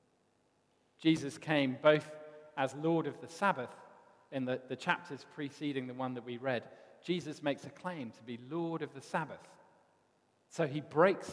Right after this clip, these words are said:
the Sabbath rules. He heals people on the Sabbath. His disciples pick ears of corn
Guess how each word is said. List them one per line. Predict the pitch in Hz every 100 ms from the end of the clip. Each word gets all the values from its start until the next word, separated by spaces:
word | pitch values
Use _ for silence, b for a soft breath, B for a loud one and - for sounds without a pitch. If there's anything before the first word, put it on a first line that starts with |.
| -
the | 131
Sabbath | - 151 131 -
rules. | 160 127 120
He |
heals | 123 143 196 190
people | 190 170 -
on | 123
the | 107
Sabbath. | - 175 - - - - b b b
His | 160
disciples | - 139 - 170 170 147 - -
pick | 160 - 160
ears | 165 135
of | 127
corn | - 180 143